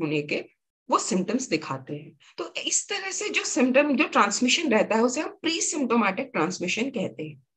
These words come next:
And in case of some people, they don't show any symptom। Despite covid infection होने के बावजूद एक,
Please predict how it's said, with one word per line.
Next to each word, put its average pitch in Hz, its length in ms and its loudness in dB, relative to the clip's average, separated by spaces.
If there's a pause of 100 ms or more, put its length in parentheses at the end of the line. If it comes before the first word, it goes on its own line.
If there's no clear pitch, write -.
(560)
And 453 200 4
in 480 180 -6
case 381 240 0
of 381 100 -4
some 370 480 2
people, 311 480 -2 (140)
they 247 200 6 (200)
don't 339 520 -2 (260)
show 269 440 8 (120)
any 277 360 4
symptom। 185 560 -2 (680)
Despite 233 760 4
covid 320 320 8
infection 311 540 0
होने 220 240 2
के 247 140 2
बावजूद 214 560 2
एक, - 240 0